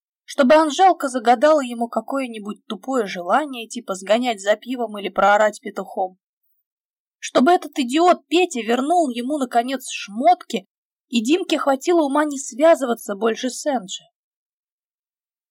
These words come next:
А ещё желательно, чтобы он сел в другое место. В идеале,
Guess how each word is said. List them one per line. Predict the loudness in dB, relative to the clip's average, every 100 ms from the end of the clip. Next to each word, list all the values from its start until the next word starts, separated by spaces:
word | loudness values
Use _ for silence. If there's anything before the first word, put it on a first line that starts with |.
| _ _
А | -2 0
ещё | 0 0 0
желательно, | 0 2 2 0 -8 -14 -14
чтобы | -8 -2 2
он | 0
сел | -2 -2 -2
в | -2
другое | -4 -2 -2 -4
место. | -8 -14 -16 -20 -20 _ _ _
В | -10 -6
идеале, | -2 0 2 0